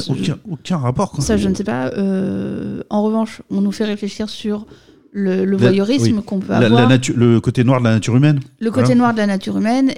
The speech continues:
Speaker 1: le, le voyeurisme que l'on, on a, nous, en tant que spectateurs. Mais ça, on l'avait déjà, hein, on a déjà réfléchi là-dessus avec eux. Et puis sur, euh, l'autre avec la petite vendeuse, je
Speaker 2: Et,
Speaker 1: sais
Speaker 2: et, et puis juste sur celui-là aussi, peut-être l'écran, c'est, euh,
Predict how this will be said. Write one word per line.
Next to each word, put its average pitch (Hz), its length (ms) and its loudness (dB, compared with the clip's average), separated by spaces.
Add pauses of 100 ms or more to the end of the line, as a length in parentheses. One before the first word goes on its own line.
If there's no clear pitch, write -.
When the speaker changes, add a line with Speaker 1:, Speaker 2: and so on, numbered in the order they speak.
Speaker 1:
le, 202 240 0
le 202 120 0
voyeurisme 202 600 -2
que 190 120 -8
l'on, 196 240 -2
on 208 140 -2
a, 220 140 -2
nous, 226 260 0
en 196 140 -6
tant 202 160 -8
que 196 180 -8
spectateurs. 262 680 -6 (520)
Mais 208 100 2
ça, 240 160 0
on 220 60 0
l'avait 214 180 -4
déjà, 220 320 -4
hein, 233 300 -4 (120)
on 208 140 -6
a 208 100 -6
déjà - 160 -14
réfléchi 214 360 -10
là-dessus 202 240 -10
avec - 260 -10
eux. 294 140 -6 (480)
Et 220 100 2
puis 254 240 -4
sur, 220 240 -4
euh, 202 240 2
l'autre 220 320 -2
avec 196 220 -4
la 196 100 -4
petite 196 220 -12
vendeuse, 240 500 -2
je - 80 0
Speaker 2:
Et, 123 100 6
Speaker 1:
sais - 60 2 (160)
Speaker 2:
et, 143 40 0
et 139 40 2
puis 127 140 0
juste 151 160 0
sur 131 100 -6
celui-là 139 240 2
aussi, 131 160 0
peut-être 127 280 0
l'écran, 120 440 0
c'est, 113 260 -4
euh, 101 400 0